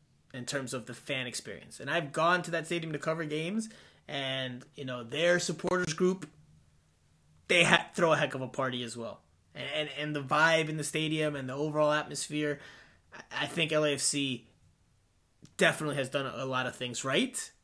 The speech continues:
Um, so I'm not saying that's who I would support, but I, I like a lot of what they've done from the outside. I,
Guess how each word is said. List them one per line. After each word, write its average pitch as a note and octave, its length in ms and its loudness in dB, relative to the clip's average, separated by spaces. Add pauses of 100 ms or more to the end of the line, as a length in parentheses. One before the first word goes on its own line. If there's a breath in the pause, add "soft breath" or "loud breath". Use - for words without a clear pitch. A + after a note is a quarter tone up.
(140)
Um, B2 520 -2 (380)
so C3 480 -2 (480)
I'm D#3 140 0
not F3 100 6
saying F#3 140 8
that's F3 180 8
who F3+ 100 2
I D3+ 280 10
would B3+ 220 10
support, D#4 600 8 (840 soft breath)
but D3 340 6 (480)
I, B2+ 100 0 (100)
I D#3+ 100 8
like F#3+ 200 10
a F#3 60 4
lot E3+ 160 10
of D3+ 80 2
what D3 160 0
they've B2 180 -4
done - 180 -10 (440)
from C3 200 -2
the B2 120 0
outside. - 340 -6
I, A2+ 220 -4